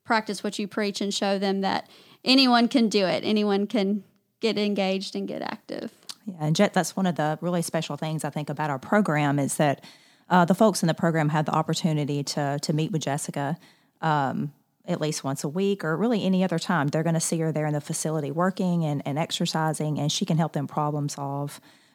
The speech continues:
Speaker 2: through the issues they may be having as far as how to fit their exercise into their daily lifestyle and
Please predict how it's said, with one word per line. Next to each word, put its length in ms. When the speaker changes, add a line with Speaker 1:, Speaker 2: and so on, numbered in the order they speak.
Speaker 2:
through 320
the 160
issues 300
they 100
may 160
be 140
having 420
as 140
far 260
as 320
how 180
to 120
fit 240
their 120
exercise 600
into 180
their 460
daily 240
lifestyle 640
and 160